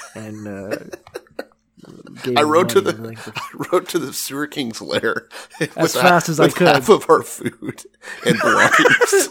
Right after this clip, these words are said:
Speaker 1: I'd be
Speaker 2: And
Speaker 1: like,
Speaker 2: took
Speaker 1: "Yeah, I'm gonna fucking cut your goddamn head off." Are you shitting me? So anyway, she waits till he's hung over the next day to break the news. And, uh, Nabal is like, "What?" And he died of a heart attack.
Speaker 2: Yeah. Well, it
Speaker 1: Um,
Speaker 2: says that he, his heart failed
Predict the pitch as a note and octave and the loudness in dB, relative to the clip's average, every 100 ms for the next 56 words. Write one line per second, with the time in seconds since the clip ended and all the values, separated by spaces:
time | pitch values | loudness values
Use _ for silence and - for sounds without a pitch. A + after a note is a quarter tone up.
0 | - - - E3+ - F#3 E3+ F3+ G3+ F3+ | -8 -14 -12 -6 2 2 4 8 8 10
1 | F3 D#3+ - - - D4 D#4+ B3+ G#3 - | 8 6 0 -18 -8 -4 2 4 4 4
2 | F3 D#3+ C#3+ F3+ D#3 E3+ D#3 D3+ D3 B3+ | 0 0 -2 -2 2 2 2 0 2 2
3 | C#3+ A2+ B2 C3 - - F#3+ A#3 - - | 2 0 -6 -12 -8 -2 0 0 -4 -14
4 | - - C4+ A3 B3 B3 C#4+ - A#3 G#3+ | -4 4 8 8 8 2 2 4 4 4
5 | E3 - F#3 F#3+ D#3 F#3 D#3+ D3+ C#3+ D#3 | 2 4 4 4 6 6 6 2 2 0
6 | D3+ - D#3 D3+ B2 A#2 - - - - | -2 0 2 2 0 -6 -12 -20 -8 -4
7 | C3+ C3+ D#3 D3+ D3 C3+ D3+ C#3 B2+ C3 | -2 2 2 2 0 2 2 2 0 -2
8 | - - - - _ C#3 C3 B2+ B2 B2+ | -6 -12 -20 -20 _ -10 -8 -6 -6 -4
9 | B2+ B2 A#2 A#2 D3+ D#3+ D#3 E3 F3 E3 | -4 -4 -6 -10 0 2 4 6 8 6
10 | C#3+ D3 B2+ C#3 G#3 - - - - - | 4 -2 -4 2 4 2 -4 -10 -14 -20
11 | _ - D#3+ F3+ F#3+ G#3 G#3+ A3+ D4+ C3+ | _ -2 0 2 4 6 4 4 2 2
12 | B2+ F#2 - - _ _ G2 F2 C#3 - | -4 -8 -12 -20 _ _ -4 -4 0 0
13 | C3+ C#3 E3+ E3 B2+ - B2 - - D#3 | 2 0 0 0 -4 -6 -10 -8 -2 -2
14 | - _ _ - C3 G2 F2+ - | -2 _ _ -4 -2 -2 -4 -12